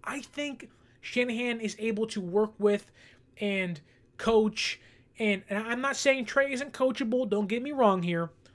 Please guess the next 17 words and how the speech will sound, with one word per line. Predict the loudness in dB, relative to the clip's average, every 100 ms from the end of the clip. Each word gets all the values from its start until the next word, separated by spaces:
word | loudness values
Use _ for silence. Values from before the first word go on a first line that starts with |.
| _
What | 0
I'm | 0
saying | 2 2 2 0
is | -2
I | -2
do | 0 0 0
think | -2 -4 -4
Trey, | 0 2
or | 2 -2 -4 -4 -8 _ _ -2
do, | 2
I | 4
do | 2
think | 0 -2 -4
Sam | 0 0 2
Darnold | 2 4 4 2 -2 -4 -12 -20 -20 _ _ -20 -16 -14 2
does, | 4 6 4 0 -6 -10 _ _ -12
again, | 0 2 0 -6